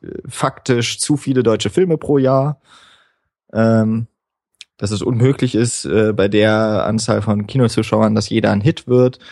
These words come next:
Es gab in den letzten Jahren zu wenige Festivalerfolge von deutschen Filmen.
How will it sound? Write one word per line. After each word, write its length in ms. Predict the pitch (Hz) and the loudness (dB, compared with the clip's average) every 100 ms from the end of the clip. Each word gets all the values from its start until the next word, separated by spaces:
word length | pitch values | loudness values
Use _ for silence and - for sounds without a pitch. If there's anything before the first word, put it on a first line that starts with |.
| - - _ | -20 -20 _
Es 340 | 110 - - | -6 -6 -6
gab 360 | - 117 147 - | -2 0 0 0
in 60 | 120 | 0
den 100 | 117 | 0
letzten 260 | 117 - | -2 -2
Jahren 220 | 110 107 | -2 -2
zu 180 | 107 151 | 0 2
wenige 400 | 139 123 120 113 | 2 2 2 0
Festivalerfolge 1120 | - 147 - 117 117 117 - 113 113 110 107 | 0 -2 -2 0 0 0 0 0 2 2 2
von 360 | 107 - 107 107 | -2 -2 0 2
deutschen 360 | 107 104 - 101 | 2 2 -2 -4
Filmen. 520 | 113 110 110 110 | 0 2 2 0